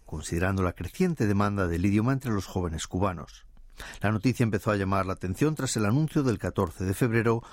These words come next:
sobre el establecimiento de relaciones diplomáticas entre Corea del Sur y Cuba. En dos mil doce, la Universidad de La Habana inauguró un curso de idioma coreano, pero fue suspendido en dos mil dieciocho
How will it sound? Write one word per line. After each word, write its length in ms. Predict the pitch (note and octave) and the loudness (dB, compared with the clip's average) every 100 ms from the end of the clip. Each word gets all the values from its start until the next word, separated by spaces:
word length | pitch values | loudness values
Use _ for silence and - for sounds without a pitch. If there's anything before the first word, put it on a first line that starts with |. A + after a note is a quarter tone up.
| - | -18
sobre 240 | - A#2 A2 | -2 2 2
el 60 | |
establecimiento 680 | A2 A#2 A2+ A2+ C3+ E3+ D#3 | 2 2 2 2 0 0 0
de 60 | |
relaciones 400 | G#2+ F#2 - G2 | 0 0 0 0
diplomáticas 840 | F#2 F2+ G2 G#2 G2+ G#2 A#2+ B2 - - - | 0 -2 0 2 0 0 0 0 -4 -20 -6
entre 300 | F2+ G2 G2+ | -4 -2 0
Corea 260 | B2 G#2 | 0 0
del 140 | E2+ D2+ | -4 -4
Sur 240 | - E2 | -6 -4
y 60 | D#2+ | -2
Cuba. 320 | A2 E2+ D2 - - - - - - - - | -2 -2 -6 -12 -20 -20 -20 -20 -20 -18 -6
En 120 | A2 | 0
dos 140 | G#2 A2 | 2 4
mil 140 | B2+ | 4
doce, 240 | A2+ A#2 | 2 2
la 80 | A#2+ | 2
Universidad 480 | G#2+ G2 F#2+ - G#2 | 2 0 -2 2 2
de 80 | G2+ | 2
La 60 | |
Habana 240 | G2 A2+ A2+ | 2 0 0
inauguró 360 | A2 F2+ G2 | 0 -2 0
un 140 | G2+ F#2 | 0 0
curso 420 | B2 - A#2 G#2+ | -2 0 0 2
de 100 | F#2+ | 0
idioma 340 | F2+ A#2+ D3+ | 0 0 0
coreano, 440 | B2 A2 C3+ C#3+ C#3 | 0 0 2 0 -2
pero 160 | D3+ C#3 | -2 -2
fue 160 | F3+ | -2
suspendido 540 | E3+ D3 - G2 G#2+ F2+ | -2 -2 -2 2 2 2
en 60 | |
dos 180 | E2 D#2+ | -4 -2
mil 140 | G#2 | 0
dieciocho 560 | F#2 G#2 B2+ A#2 B2+ B2+ | 0 0 0 2 2 0